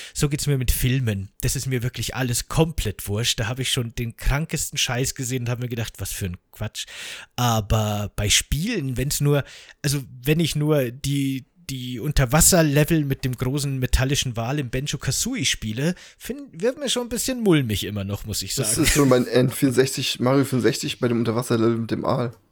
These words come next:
Speaker 2: Ist
Speaker 1: Ja.
Speaker 2: mir damals schon, da hatte ich damals schon Schiss vor dem scheiß Alm, seine komischen Fratze, ey.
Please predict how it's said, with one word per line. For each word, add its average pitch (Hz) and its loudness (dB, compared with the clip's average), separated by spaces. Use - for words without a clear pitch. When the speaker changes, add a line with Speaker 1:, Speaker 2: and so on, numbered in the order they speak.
Speaker 2:
Ist 214 -2
Speaker 1:
Ja. 262 4
Speaker 2:
mir - 4
damals 202 6
schon, 117 0
da 117 2
hatte 117 4
ich 113 0
damals 185 6
schon 117 -2
Schiss 120 -2
vor - 0
dem 117 2
scheiß 131 2
Alm, 135 2
seine 117 4
komischen 135 -2
Fratze, - -2
ey. 110 -2